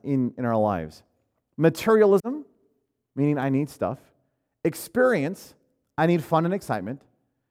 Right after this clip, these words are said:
Escapism, I need entertainment or something to forget life. Pleasure, I need to feel good. Idol-, uh, ideology, I need a social cause. Relationship,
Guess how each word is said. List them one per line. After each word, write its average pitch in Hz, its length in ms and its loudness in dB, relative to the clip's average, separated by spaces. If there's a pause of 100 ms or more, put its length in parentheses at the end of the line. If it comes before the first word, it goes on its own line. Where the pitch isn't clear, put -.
(100)
Escapism, 190 960 -2
I 135 100 -4
need 165 220 -2
entertainment 160 500 -4
or 123 80 -2
something 143 400 -6
to 139 100 -8
forget 135 300 -4
life. 107 300 -4 (560)
Pleasure, 196 720 2 (420)
I 135 80 -2
need 156 200 0
to 160 80 -6
feel 175 200 -2
good. 113 320 -4 (720)
Idol-, 190 560 2
uh, 117 280 0 (300)
ideology, 185 640 4
I 131 100 -6
need 151 140 -2
a 151 40 -4
social 151 320 -4
cause. 101 460 -4 (440)
Relationship, 170 960 2